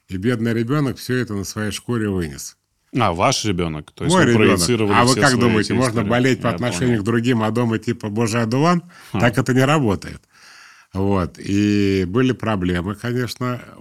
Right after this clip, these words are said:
Speaker 1: не у меня с ребёнком, у ребёнка со мной. Потому что к детям мне вообще нечего предъявить. Я вообще не очень понимаю, чем дети могут быть виноваты. Это вообще странная идея, когда родители,
Speaker 2: Мгм.
Speaker 1: а, чё-то, какие-то претензии к ним имеют. Но это ребёнок, что-то.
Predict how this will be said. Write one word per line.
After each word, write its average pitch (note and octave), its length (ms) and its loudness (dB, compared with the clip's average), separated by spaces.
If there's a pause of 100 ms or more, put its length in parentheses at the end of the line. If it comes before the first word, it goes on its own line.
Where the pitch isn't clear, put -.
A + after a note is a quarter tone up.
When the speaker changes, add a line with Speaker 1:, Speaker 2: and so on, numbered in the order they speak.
(240)
Speaker 1:
не A#2 320 0
у C3+ 80 2
меня C#3+ 300 2
с - 120 -8
ребёнком, F#2 580 -4
у F#2+ 60 -6
ребёнка A2+ 400 -4
со E2 220 -10
мной. D2+ 380 -12 (360)
Потому F#2+ 160 -8
что F#2 120 -8
к F2+ 60 -4
детям A#2 300 0
мне G#2 240 -2
вообще G#2+ 280 -6
нечего F2 340 -4
предъявить. D2+ 600 -8 (720)
Я G#2 120 -2
вообще A2 240 0
не G#2 80 2
очень - 240 -4
понимаю, A2+ 340 -2
чем F2+ 240 -6
дети G2+ 220 -4
могут F2 240 -4
быть - 180 -10
виноваты. F2+ 480 -4
Это D2+ 80 -10
вообще F#2 240 -10
странная F2 480 -4
идея, A#2+ 220 -2
когда F2+ 180 -8
родители, F#2 520 -6
Speaker 2:
Мгм. F#2+ 180 -6 (1000)
Speaker 1:
а, F2 560 -6
чё-то, F#2+ 400 -4
какие-то F2 500 -10
претензии G#2 500 2
к - 120 -10
ним F2+ 220 0
имеют. E2+ 500 -4
Но E2 320 -12
это E2 220 -10
ребёнок, F#2+ 440 -4
что-то. D#2 320 -10